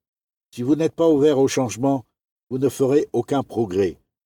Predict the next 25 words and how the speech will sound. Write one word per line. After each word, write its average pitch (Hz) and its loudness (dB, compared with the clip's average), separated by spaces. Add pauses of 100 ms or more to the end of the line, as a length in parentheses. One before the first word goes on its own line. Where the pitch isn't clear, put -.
(380)
Vous 135 -4
devez 165 4
être 175 0
prêt 180 0
à 143 0
changer 123 0
et 107 2
à 123 0
accepter 147 -4
de 127 2
nouvelles 147 0
idées 135 2 (240)
et 113 -6
de 123 0
nouveaux 131 2
concepts. 107 -6 (480)
Vous 139 -4
devez 175 6
voir 170 2
ce - -8
que 143 -6
personne 147 -4
d'autre 143 -2
ne 120 0
voit 95 -2